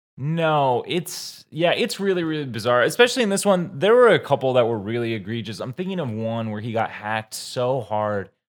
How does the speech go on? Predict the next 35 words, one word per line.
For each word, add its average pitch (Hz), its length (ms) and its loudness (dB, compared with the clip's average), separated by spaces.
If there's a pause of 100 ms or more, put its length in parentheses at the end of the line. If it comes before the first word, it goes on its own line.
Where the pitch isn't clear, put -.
(120)
shooting 127 320 -8
from 110 220 -6
three. 104 640 -6 (320)
Um, 98 640 -4 (840)
yeah, 185 280 0
I, 160 380 2
I - 20 6
don't 185 140 4
know. 139 300 4
I, 135 160 2 (120)
I 151 40 2
don't 156 300 4
know 165 120 0
what 151 200 -2
the 139 80 -4
remedy 139 480 -2
is. 135 220 -2 (260)
It's, - 340 -6
I, 165 100 4
it 180 260 0
sucks - 360 2
because 151 280 -4
he 147 100 -6
did 151 220 -2
have 151 180 2
something 139 220 -2
to 120 60 -2
say 127 260 2
about 117 240 4
it 101 140 0
tonight 113 360 -2
in 107 120 -6
the 104 60 -6
post 117 340 -4
game, 113 360 -4